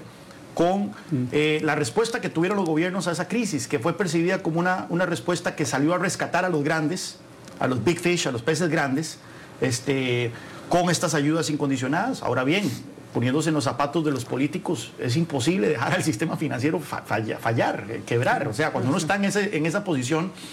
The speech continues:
Speaker 1: uno puede haber escrito muchos libros sobre, eh, que el mejor,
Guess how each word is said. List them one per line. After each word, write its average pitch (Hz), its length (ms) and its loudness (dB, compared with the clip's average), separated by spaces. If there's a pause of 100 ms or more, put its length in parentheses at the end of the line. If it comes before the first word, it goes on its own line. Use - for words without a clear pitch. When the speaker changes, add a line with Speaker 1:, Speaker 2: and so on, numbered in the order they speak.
(200)
Speaker 1:
uno 202 200 4
puede 208 200 2
haber 214 100 2
escrito 202 400 0
muchos 202 300 0
libros 180 420 0 (360)
sobre, 190 580 2 (240)
eh, 147 360 2
que 196 340 2
el 147 120 2
mejor, 170 560 0